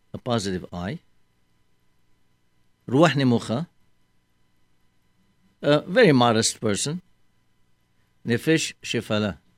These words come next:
meaning a person who does not look into all kinds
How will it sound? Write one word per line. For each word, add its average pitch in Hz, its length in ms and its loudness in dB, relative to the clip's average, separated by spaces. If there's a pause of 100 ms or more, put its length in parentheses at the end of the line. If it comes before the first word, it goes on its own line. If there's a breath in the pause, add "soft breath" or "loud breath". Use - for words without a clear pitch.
(500)
meaning 127 460 0 (720)
a 104 80 -6
person 123 560 -2 (720)
who 110 200 -6 (140)
does 107 260 -4
not 123 240 -2 (140)
look 120 300 -8
into 110 440 -6
all 131 360 -6
kinds 131 520 -6